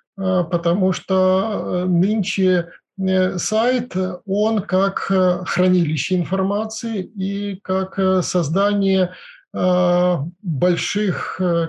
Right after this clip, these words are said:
каких-то текстов, да, аналитические документы, большие статьи и так далее.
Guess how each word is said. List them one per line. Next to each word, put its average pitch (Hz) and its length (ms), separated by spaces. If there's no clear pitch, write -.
каких-то 175 400
текстов, 160 580
да, 185 180
аналитические 185 680
документы, 175 1300
большие 180 500
статьи 185 500
и 147 40
так 165 240
далее. 170 400